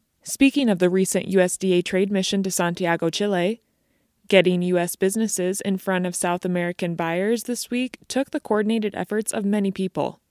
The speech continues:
One of those people was Nicholas Cole, the director of the Louisiana Ag Finance Authority.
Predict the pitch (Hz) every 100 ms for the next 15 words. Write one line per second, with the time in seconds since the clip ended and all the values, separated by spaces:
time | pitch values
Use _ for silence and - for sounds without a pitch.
0 | _ _ _ _ _ _ - 190 185 196
1 | 185 - 202 226 247 233 214 208 226 254
2 | 233 - 220 226 262 _ _ _ - 262
3 | 247 240 - 294 285 240 180 170 175 202
4 | 220 240 214 226 - 185 196 - 196 190
5 | 190 185 - 180 170 160 -